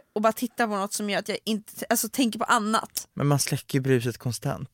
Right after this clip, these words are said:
Speaker 1: Exakt, exakt.
Speaker 2: Alltså det, det finns typ i-, det finns nästan ingen gång då jag,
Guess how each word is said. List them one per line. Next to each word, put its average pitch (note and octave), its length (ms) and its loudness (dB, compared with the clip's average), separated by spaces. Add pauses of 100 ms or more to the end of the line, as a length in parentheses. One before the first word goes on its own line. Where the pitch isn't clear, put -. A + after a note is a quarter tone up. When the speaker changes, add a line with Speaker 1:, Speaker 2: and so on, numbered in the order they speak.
Speaker 1:
Exakt, - 420 2
exakt. - 540 0 (120)
Speaker 2:
Alltså D#3+ 200 6
det, E3+ 100 6
det E3 160 4
finns E3+ 140 4
typ F#3 300 2
i-, F#3 140 4
det E3+ 180 4
finns G#3+ 240 0
nästan - 400 4
ingen B2+ 320 2
gång A2+ 280 2
då A#2+ 80 2
jag, G#2 500 0